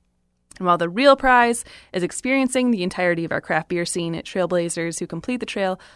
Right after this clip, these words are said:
also get a special pint glass and bottle opener. Now, both of your breweries are members of the Q C Ale Trail.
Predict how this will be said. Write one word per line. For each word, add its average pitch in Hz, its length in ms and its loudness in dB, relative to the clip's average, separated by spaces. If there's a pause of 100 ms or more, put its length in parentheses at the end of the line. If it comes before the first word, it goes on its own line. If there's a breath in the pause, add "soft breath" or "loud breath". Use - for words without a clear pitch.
(180 loud breath)
also 226 440 0
get 190 120 -4
a 160 60 -4
special 160 320 -6
pint 135 240 -10
glass 135 400 -8
and 143 240 -10 (100)
bottle 143 300 -4
opener. - 540 -8 (440 loud breath)
Now, 170 140 -4
both 262 300 6
of 226 80 -4
your 214 120 0
breweries 165 600 -2
are 156 160 -4
members 202 480 2
of 156 100 0
the 156 80 -6
Q 156 240 -6
C 143 260 -6
Ale 139 140 -4
Trail. - 500 -8